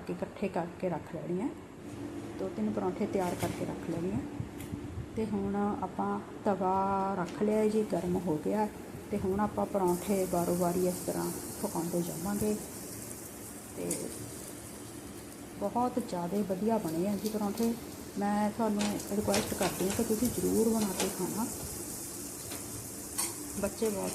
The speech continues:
ਲਾਈਕ ਕਰਨਗੇ ਤੇ ਬਜ਼ੁਰਗਾਂ ਲਈ ਵੀ ਬਹੁਤ ਜ਼ਿਆਦਾ ਸੌਫਟ ਹੈ।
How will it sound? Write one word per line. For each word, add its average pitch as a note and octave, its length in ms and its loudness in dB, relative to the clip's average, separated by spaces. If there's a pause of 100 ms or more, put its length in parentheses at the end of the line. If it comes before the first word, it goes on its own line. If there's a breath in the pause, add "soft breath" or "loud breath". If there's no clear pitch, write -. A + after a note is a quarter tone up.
ਲਾਈਕ G#3 280 2
ਕਰਨਗੇ G#3 520 2 (160)
ਤੇ A3 80 6
ਬਜ਼ੁਰਗਾਂ G3+ 540 4
ਲਈ G#3 280 6
ਵੀ G#3+ 60 4
ਬਹੁਤ F#3 360 2
ਜ਼ਿਆਦਾ G3 240 4
ਸੌਫਟ D#3+ 480 -4
ਹੈ। E3 180 -2